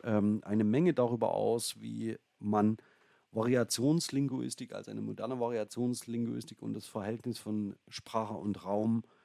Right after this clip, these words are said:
heute beschreiben wird. Ähm, wir haben uns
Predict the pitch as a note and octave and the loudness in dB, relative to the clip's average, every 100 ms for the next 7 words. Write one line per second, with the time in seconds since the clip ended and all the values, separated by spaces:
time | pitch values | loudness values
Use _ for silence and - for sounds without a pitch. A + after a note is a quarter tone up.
0 | _ _ _ - A2+ A#2 G#2+ G#2+ - A2 | _ _ _ 2 4 4 2 0 -2 -4
1 | D3+ F3+ G3+ - _ _ _ _ _ _ | -2 0 -2 -6 _ _ _ _ _ _
2 | _ _ C3+ C3 C#3 C#3+ C#3 C#3 - A#2+ | _ _ 4 6 8 8 6 2 -4 -2
3 | A2 C3 D#3+ D3+ G#2 C3+ C#3+ - - - | 0 2 0 0 0 0 0 0 0 -2